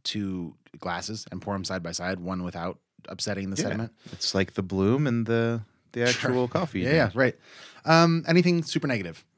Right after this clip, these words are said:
Speaker 1: What do you hate about this, if anything?
Speaker 2: What do I hate?
Speaker 1: Do you hate anything?
Speaker 2: I don't think I hate. Hate's a strong word,
Speaker 1: What's
Speaker 2: man.
Speaker 1: throwing you off, if anything?
Speaker 2: The personal preference of just that sweetness, but I think
Speaker 1: Yeah.
Speaker 2: it's,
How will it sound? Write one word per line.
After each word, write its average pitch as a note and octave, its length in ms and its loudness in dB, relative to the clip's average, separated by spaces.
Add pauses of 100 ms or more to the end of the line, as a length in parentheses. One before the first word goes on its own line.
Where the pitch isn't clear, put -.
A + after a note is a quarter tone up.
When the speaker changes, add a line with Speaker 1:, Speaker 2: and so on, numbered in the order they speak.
(420)
Speaker 1:
What B2 100 0
do B2+ 40 4
you A#2 80 4
hate C#3 160 4
about C#3+ 200 0
this, E3 200 -4
if C3 160 -6
anything? D#3 320 -2 (720)
Speaker 2:
What D#3+ 100 6
do G3+ 100 8
I C3+ 40 4
hate? C3+ 580 0
Speaker 1:
Do - 80 0
you D#3 80 6
hate D3 160 4
anything? F3+ 280 0
Speaker 2:
I C3+ 80 6
don't F3+ 120 6
think D3+ 140 -2
I B2+ 80 -8
hate. G#2+ 260 0
Hate's C3+ 220 2
a B2+ 60 0
strong E2+ 260 -2
word, G2+ 160 4
Speaker 1:
What's F2+ 160 2
Speaker 2:
man. - 60 -6
Speaker 1:
throwing C3+ 220 4
you B2+ 100 -2
off, G#2+ 300 -2
if - 180 -8
anything? A#2+ 320 -8 (1120)
Speaker 2:
The B2 120 4
personal G#2+ 380 2
preference G2 460 -2
of F2 140 -2
just - 340 -4
that F2+ 220 0
sweetness, B2 460 -4
but G#2+ 140 0
I A2 60 4
think C#3+ 220 0
Speaker 1:
Yeah. C#3+ 40 6
Speaker 2:
it's, - 180 -4